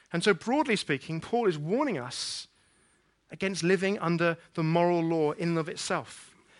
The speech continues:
And he's really warning us. Look at the language he uses. He says, "You live in relationship with the moral law," verse five, "and it bears the fruit of death." <laughs> When he puts it a different way, in verse six, he says it's like being a captive,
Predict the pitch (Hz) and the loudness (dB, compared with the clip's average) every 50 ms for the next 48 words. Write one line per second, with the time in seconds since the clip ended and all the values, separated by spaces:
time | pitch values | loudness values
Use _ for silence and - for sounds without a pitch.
0 | - - - - 190 233 185 180 175 185 233 311 359 359 294 214 165 147 139 123 | -20 -12 -10 -6 -4 -4 -4 -4 -2 0 2 2 4 4 4 4 2 0 -2 -2
1 | 123 120 101 - - - 214 - 294 240 214 208 233 269 302 277 220 - 196 185 | -4 -6 -8 -10 -10 -10 -8 -8 -6 -6 -4 -4 -4 -4 -4 -4 -4 -4 -6 -6
2 | 180 220 269 262 - 120 95 - - - - - _ - - - - - - - | -4 -4 -4 -6 -6 -10 -12 -12 -14 -14 -14 -16 _ -20 -20 -20 -20 -20 -10 -4
3 | 196 - 208 165 190 196 185 180 208 269 311 320 254 - - - - 240 277 294 | 2 2 2 2 2 0 0 2 2 2 2 0 -2 -6 -10 -4 -2 -2 0 0
4 | 285 269 262 277 247 - - 233 175 - - - 151 143 165 165 170 185 214 214 | 0 0 0 0 -2 -2 -4 -6 -6 -6 -10 -14 -12 -8 -6 -4 -4 -4 -2 -2
5 | 220 208 202 208 190 147 135 131 127 151 156 160 160 - - 165 139 123 117 127 | -4 -4 -2 0 0 0 0 -2 -2 -2 -2 -2 -4 -6 -10 -10 -10 -8 -8 -10
6 | 135 - _ - - - - - 147 151 - 139 - 165 170 185 175 - - 131 | -12 -14 _ -20 -20 -20 -12 -10 -10 -10 -10 -10 -8 -8 -6 -6 -8 -8 -10 -12
7 | - - - 196 190 - - 151 127 120 - 165 - - - - - - - _ | -12 -10 -10 -10 -10 -8 -10 -14 -12 -10 -10 -10 -10 -12 -18 -20 -20 -20 -20 _
8 | _ _ _ _ _ _ _ _ _ _ _ _ _ _ _ _ _ _ - - | _ _ _ _ _ _ _ _ _ _ _ _ _ _ _ _ _ _ -18 -18
9 | - _ _ _ _ _ _ _ _ _ _ _ _ 131 131 - - 185 - - | -18 _ _ _ _ _ _ _ _ _ _ _ _ -12 -12 -4 -4 -4 -2 -2
10 | 143 147 175 - 196 175 139 113 98 95 92 - _ _ 123 120 117 110 139 135 | -4 -4 -4 -4 -4 -8 -8 -8 -8 -10 -12 -16 _ _ -14 -14 -10 -8 -8 -6
11 | 131 - - 180 - - - - - 135 135 127 131 143 135 - - 147 139 127 | -6 -4 -6 -6 -6 -6 -10 -10 -8 -8 -8 -8 -8 -10 -10 -8 -8 -8 -8 -8
12 | - - - - - - - - 98 - - - - - | -10 -8 -10 -10 -10 -12 -16 -16 -16 -16 -18 -20 -20 -20